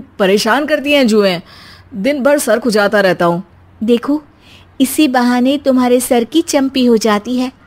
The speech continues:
Speaker 2: तुम्हें तो जुओं को थैंक यू कहना चाहिए। तभी बाहर से ससुर जी की आवाज आती है,
Speaker 1: बहू, बहू।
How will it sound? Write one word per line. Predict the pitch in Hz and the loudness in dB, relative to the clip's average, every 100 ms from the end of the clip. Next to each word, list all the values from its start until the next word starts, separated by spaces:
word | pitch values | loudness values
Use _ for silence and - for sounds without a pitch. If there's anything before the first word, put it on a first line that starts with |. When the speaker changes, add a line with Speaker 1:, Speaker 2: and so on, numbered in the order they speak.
| - - - - - 277 | -20 -20 -20 -20 -8 0
Speaker 2:
तुम्हें | 269 269 262 | 4 4 2
तो | 311 | 2
जुओं | 247 262 262 262 | 2 4 4 4
को | 262 349 | 2 -2
थैंक | - 285 294 294 | -2 -4 -2 0
यू | 311 | -2
कहना | 254 220 202 233 | 0 0 0 0
चाहिए। | 285 285 302 311 _ - - _ - | 0 -2 -2 -6 _ -20 -20 _ -4
तभी | 262 233 | 0 0
बाहर | 233 220 240 | 0 0 0
से | 247 262 | 0 -2
ससुर | - 220 - 214 | 0 -2 0 0
जी | 175 | -2
की | 180 254 - | -6 -4 -2
आवाज | 208 160 156 156 | -2 -2 -2 -2
आती | 151 - 165 | -6 -6 -8
है, | 165 - _ _ _ - _ - | -8 -12 _ _ _ -20 _ -6
Speaker 1:
बहू, | 285 294 220 294 370 415 427 311 - - - _ _ | 0 2 2 2 2 4 4 2 -2 -16 -20 _ _
बहू। | 254 330 320 339 440 427 415 349 226 | 0 2 4 4 4 4 4 4 2